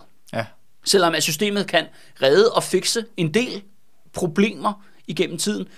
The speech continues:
Speaker 2: så kan det faktisk være ret afgørende, hvem er det, der sidder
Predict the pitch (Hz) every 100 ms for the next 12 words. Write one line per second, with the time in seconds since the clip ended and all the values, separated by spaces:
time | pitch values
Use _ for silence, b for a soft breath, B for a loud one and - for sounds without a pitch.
0 | b - 208 - 180 170 143 - - -
1 | - 131 151 151 110 139 180 139 131 139
2 | 139 147 123